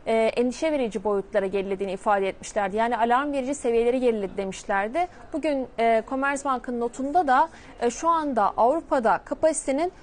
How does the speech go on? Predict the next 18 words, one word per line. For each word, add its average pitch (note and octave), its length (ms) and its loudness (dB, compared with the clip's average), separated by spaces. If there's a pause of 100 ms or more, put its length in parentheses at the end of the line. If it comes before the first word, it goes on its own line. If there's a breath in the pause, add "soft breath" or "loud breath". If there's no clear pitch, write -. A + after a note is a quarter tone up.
(180 loud breath)
yüzde C4 260 -2
otuz C4 260 -4
üçler C#4+ 400 0
seviyesinde B3+ 680 -2
dolu C4 200 0
olduğu A#3+ 340 0
belirtildi. B3 580 -2 (280 loud breath)
Yüzde C4+ 320 0
kırk - 440 -6
kritik D4 380 -2
eşik A#3 300 -4
olarak A#3+ 380 4 (240 loud breath)
kabul C#4+ 280 0
edilmekte. C4+ 640 -2 (240 loud breath)
Avrupa D4+ 320 0
Komisyonu D4 560 -6
Başkanı C#4+ 380 -2
Ursula C#4 240 -4